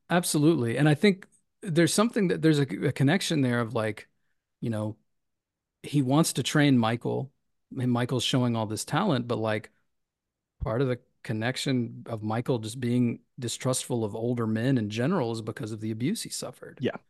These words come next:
Speaker 1: by his stepfather. So,
Speaker 2: He
Speaker 1: um,
Speaker 2: doesn't know how to take that attention in a healthy
Speaker 1: Yeah,
Speaker 2: way
Speaker 1: 'cause
Speaker 2: that
Speaker 1: it's
Speaker 2: isn't
Speaker 1: only
Speaker 2: going to be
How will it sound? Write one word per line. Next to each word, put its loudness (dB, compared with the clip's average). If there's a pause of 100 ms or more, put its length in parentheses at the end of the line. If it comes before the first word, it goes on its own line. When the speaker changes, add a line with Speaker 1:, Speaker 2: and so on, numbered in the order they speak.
(280)
Speaker 1:
by -6
his -6
stepfather. -6
So, -8 (460)
Speaker 2:
He -4
Speaker 1:
um, 6
Speaker 2:
doesn't 4
know 2
how -2
to -6
take -8
that -4
attention -10
in -10 (100)
a -10
healthy -6
Speaker 1:
Yeah, 0
Speaker 2:
way -4
Speaker 1:
'cause 2
Speaker 2:
that -4
Speaker 1:
it's -2
Speaker 2:
isn't -2
Speaker 1:
only 4
Speaker 2:
going -8
to -6
be -6